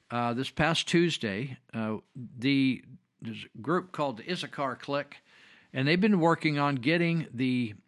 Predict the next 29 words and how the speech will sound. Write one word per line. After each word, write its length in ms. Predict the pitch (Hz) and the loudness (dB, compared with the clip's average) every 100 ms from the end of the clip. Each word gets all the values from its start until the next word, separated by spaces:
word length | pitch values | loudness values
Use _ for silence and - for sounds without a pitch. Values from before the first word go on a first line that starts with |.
| _ _ - - _ - | _ _ -20 -20 _ -10
the 80 | |
bill, 380 | 104 160 180 - - | -4 2 2 0 0
the 200 | 135 131 | 0 2
meetings, 580 | 180 220 135 139 - | 4 4 2 -2 -4
the, 120 | 123 - 123 | -6 -8 -6
the 300 | 123 120 113 | -2 -2 0
government 520 | 151 202 208 196 151 | 2 4 4 2 2
meetings, 440 | 151 123 135 135 | 2 2 -2 -2
like 160 | 120 104 | -4 0
city 300 | - 175 196 | 2 2 0
councils 560 | 156 139 131 151 147 | 0 0 0 -2 -2
and 180 | 127 110 | -2 -2
boards 240 | 131 165 147 | 0 0 0
of 80 | |
supervisors, 920 | - 180 165 104 107 104 110 160 - - _ _ - - - - _ | 0 0 0 -4 -4 -4 -4 -6 -10 -14 _ _ -20 -20 -20 -20 _
supervisors 720 | - 208 160 139 131 120 110 | -2 0 2 2 2 -2 -2
meetings, 540 | 120 117 123 170 - - _ _ _ _ _ 151 | -2 0 0 -2 -4 -8 _ _ _ _ _ 2
opened 380 | 202 196 214 | 4 4 4
up 260 | 208 - - _ _ - | 4 2 -4 _ _ -2
to 100 | 190 | 0
the 80 | |
public. 400 | 185 247 240 - | 2 0 0 -4
Do 100 | - | 0
you 60 | 160 | 2
know 160 | 190 190 | 4 2
that 180 | 147 - | 0 -2
for 180 | 143 | 0
one 280 | 135 170 196 | 2 4 6
year, 360 | 185 139 98 | 4 4 0